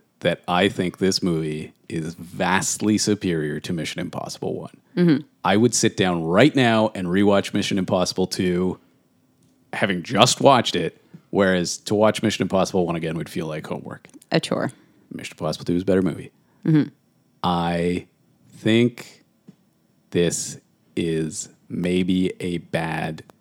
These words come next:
Speaker 1: Mission Impossible movie. It is missing a lot of the stuff I like out of Mission Impossible movies.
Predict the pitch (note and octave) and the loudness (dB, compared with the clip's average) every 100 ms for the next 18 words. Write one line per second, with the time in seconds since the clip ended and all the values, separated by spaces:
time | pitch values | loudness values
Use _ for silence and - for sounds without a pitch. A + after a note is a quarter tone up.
0 | - F2+ F2+ - F#2+ E2+ - D#2+ D2 - | -6 -2 0 0 0 -2 -6 -10 -10 -12
1 | - - D2 - - - - - - - | -4 -2 -2 -4 -8 -10 -10 -16 -18 -20
2 | _ - _ _ _ - F2 E2+ F2+ F#2 | _ -20 _ _ _ -6 -4 -2 0 2
3 | G#2 - A#2+ A#2 G#2 G2+ F#2+ F#2+ - F2 | 2 4 4 6 4 4 2 0 2 0
4 | E2+ - - F2 F2+ F#2 F2+ F#2+ G2+ - | 0 -6 -8 -6 -6 -4 2 2 2 -4
5 | - - F2+ E2+ A2+ A2 F#2 - - - | -8 -4 -4 -4 -6 -6 -8 -8 -10 -12
6 | - G2 - - A#2 - | -12 -12 -12 -18 -20 -20